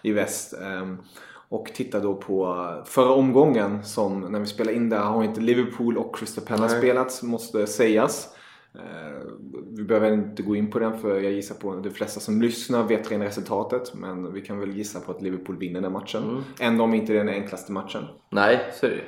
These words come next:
Speaker 1: Men måndag kväll.
Speaker 2: Nej, det ska bli spännande att se om, om de kan, eh, fortsätta på det vinnande spåret som
Speaker 1: Mm.
Speaker 2: i premiären mot West Ham, där de ty-, var väldigt, väldigt bra, tycker jag. Så, eh, ja, jag tror nog att, eh,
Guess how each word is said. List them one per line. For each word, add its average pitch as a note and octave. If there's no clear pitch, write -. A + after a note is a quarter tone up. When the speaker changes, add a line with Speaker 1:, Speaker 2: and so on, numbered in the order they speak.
Speaker 1:
Men A#2
måndag A2+
kväll. G#2+
Speaker 2:
Nej, A2+
det B2
ska C3+
bli C3+
spännande C3
att A#2
se B2+
om, G2+
om F#2
de F#2+
kan, F#2+
eh, F2+
fortsätta G2+
på F#2
det F2+
vinnande F#2+
spåret F#2+
som F2+
Speaker 1:
Mm. F2
Speaker 2:
i G#2
premiären G2+
mot G2
West A2+
Ham, G2
där F#2
de F2
ty-, F#2
var F2+
väldigt, F#2
väldigt G2
bra, D2
tycker -
jag. E2+
Så, F#2+
eh, E2
ja, G2
jag A2
tror B2+
nog A#2+
att, A2+
eh, A2